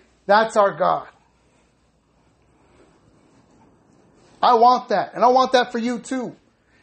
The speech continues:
And you know what? God desires that more than any of us.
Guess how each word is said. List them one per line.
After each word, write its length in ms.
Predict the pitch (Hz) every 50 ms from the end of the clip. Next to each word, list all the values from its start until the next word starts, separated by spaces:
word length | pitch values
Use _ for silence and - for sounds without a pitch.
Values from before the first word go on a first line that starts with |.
| _ _ _ _ _ -
And 160 | - 180 190
you 80 | 202 214
know 80 | 226 226
what? 320 | 226 247 262 254 - 156
God 300 | 156 220 240 262 262 220
desires 420 | 233 214 196 220 214 220 214 202
that 320 | 202 220 214 202 196 - - _ _ _ _
more 200 | 180 233 277 269
than 140 | 277 269 262
any 260 | 277 277 285 277 254
of 100 | 226 208
us. 340 | 196 170 151 - - -